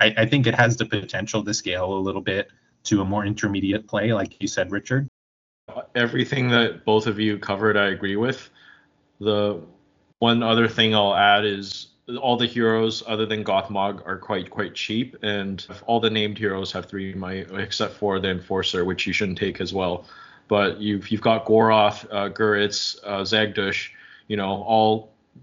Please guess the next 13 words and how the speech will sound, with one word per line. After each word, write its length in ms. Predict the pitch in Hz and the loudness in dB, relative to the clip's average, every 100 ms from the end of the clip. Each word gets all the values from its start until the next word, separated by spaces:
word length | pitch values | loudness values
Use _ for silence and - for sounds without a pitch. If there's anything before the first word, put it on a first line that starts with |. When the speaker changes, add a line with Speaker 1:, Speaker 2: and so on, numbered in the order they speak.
| - _ | -20 _
Speaker 2:
pretty 260 | - 131 117 | -4 2 4
decent 400 | 113 110 - 107 | 4 2 0 -2
heroes 520 | 110 110 104 107 107 - | 0 2 2 0 -2 -6
and 200 | 104 95 | -10 -6
pretty 220 | 113 101 | -4 -4
cheap, 420 | - 107 107 - - | -4 -2 -4 -6 -10
all 140 | 98 98 | -4 -2
have 160 | 98 | -2
three 220 | - 107 98 | -2 -4 -2
might. 320 | 98 95 92 - - - _ | -4 -6 -8 -16 -20 -20 _
And 440 | 104 104 101 98 - | -2 0 -2 -6 -10
it's 180 | - - | -4 0
just, 320 | 117 107 - | 2 2 -2